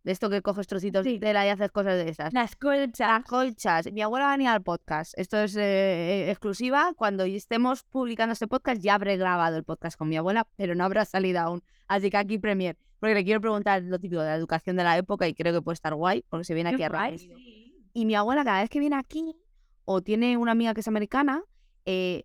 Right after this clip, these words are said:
Speaker 1: le pide revistas, porque aquí hay un mogollón de revistas de, de cosas de manualidades, de, ¿cómo se dice? Baking, de, de cocinar, de,
Speaker 2: Sí.
Speaker 1: repostería. Y es porque como el tiempo es tan malo,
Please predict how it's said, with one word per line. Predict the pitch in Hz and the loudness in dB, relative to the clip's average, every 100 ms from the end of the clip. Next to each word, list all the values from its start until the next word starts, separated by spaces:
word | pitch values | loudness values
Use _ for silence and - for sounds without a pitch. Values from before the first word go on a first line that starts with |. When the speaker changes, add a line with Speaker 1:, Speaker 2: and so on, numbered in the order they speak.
| _ - | _ -4
Speaker 1:
le | 202 | -2
pide | 190 247 | 0 0
revistas, | 262 226 233 - 165 - | 0 0 -2 -4 -4 -4
porque | 180 180 | -2 0
aquí | 233 | 2
hay | 240 | 4
un | 254 | 4
mogollón | 240 214 208 247 | 4 2 0 0
de | |
revistas | 269 262 269 262 254 | 0 0 -2 0 -2
de, | 208 202 185 180 175 170 | 0 0 0 0 -2 -2
de | 175 | -2
cosas | 196 190 220 190 | -2 -2 -2 -2
de | 196 185 180 | -2 0 0
manualidades, | 170 170 165 247 320 269 277 - _ _ | 0 -2 0 2 2 2 -2 -10 _ _
de, | 180 175 185 180 175 175 170 170 165 156 | -6 -2 0 0 -2 0 0 0 -2 -4
¿cómo | 190 | -6
se | 180 | -4
dice? | 175 - 165 156 _ _ 180 | -6 -4 -8 -8 _ _ -4
Baking, | 202 202 - 175 | -2 -2 -2 -2
de, | 170 175 180 175 | 2 2 2 2
de | 180 | 0
cocinar, | 185 180 208 339 320 | -4 -2 2 2 4
de, | 190 180 180 180 180 | 2 0 0 -2 -2
Speaker 2:
Sí. | 226 | -4
Speaker 1:
repostería. | 208 208 202 - 208 269 269 320 _ _ _ _ _ _ - | -4 -4 -4 -2 0 2 0 -2 _ _ _ _ _ _ -4
Y | 226 | 0
es | 269 | 0
porque | - 285 233 | 0 0 0
como | 208 185 | 0 -2
el | 175 | 0
tiempo | 240 277 | -2 -2
es | |
tan | - 311 | 0 2
malo, | 339 359 | 4 2